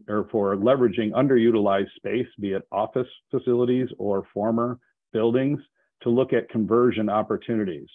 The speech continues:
We are seeing a good amount of headway being made in places like Calgary, which is now offering from a municipal fund seventy-five dollars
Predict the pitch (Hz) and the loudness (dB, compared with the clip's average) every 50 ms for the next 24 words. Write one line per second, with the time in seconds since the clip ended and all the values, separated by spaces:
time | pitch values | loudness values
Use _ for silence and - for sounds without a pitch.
0 | _ _ _ _ _ _ _ _ _ _ _ _ _ _ _ - 123 127 123 123 | _ _ _ _ _ _ _ _ _ _ _ _ _ _ _ 2 2 4 4 4
1 | 117 - - 127 117 117 113 110 107 92 92 95 98 123 135 143 143 131 131 - | 2 0 0 0 2 2 2 0 0 -2 -4 -2 2 4 4 4 4 2 -2 -6
2 | - 117 110 113 107 110 110 113 98 - - 110 113 104 107 104 101 104 95 107 | -4 -2 0 0 2 2 2 0 -2 -2 -2 -2 0 0 2 2 0 0 0 -2
3 | 101 101 101 101 101 101 101 101 101 101 98 95 - - 104 101 98 - - 101 | -4 -2 -4 -4 -4 -2 -2 -2 -2 -4 -6 -8 -6 -6 -6 -6 -6 -6 -6 -8
4 | 98 95 92 - - - 101 104 107 104 107 _ - - - 113 117 117 107 113 | -8 -8 -10 -12 -10 -4 -2 -2 -2 -2 -6 _ -14 -6 -2 0 0 2 2 2
5 | 117 127 139 147 127 - 113 107 101 - 107 101 90 87 104 104 107 107 107 107 | 2 2 0 -2 -6 -8 -8 -8 -6 -4 -6 -6 -6 -4 -4 -2 0 0 -2 -2
6 | - 95 101 98 - - 113 107 104 107 104 - 104 98 98 98 101 98 104 117 | -2 -2 -4 -4 -4 -4 -6 -4 -4 -6 -8 -8 -8 -8 -6 -6 -6 -4 -4 -4
7 | 113 - - 101 113 110 101 - - 104 110 113 113 117 120 _ _ _ _ _ | -6 -6 -6 -4 -4 -4 -4 -4 -6 -4 -2 -2 -2 -4 -4 _ _ _ _ _
8 | _ _ _ _ _ - 139 120 131 131 120 - 120 117 113 110 98 95 104 98 | _ _ _ _ _ -2 0 2 2 2 2 2 2 2 2 0 0 0 0 0
9 | 104 107 113 110 107 | 2 2 0 0 -2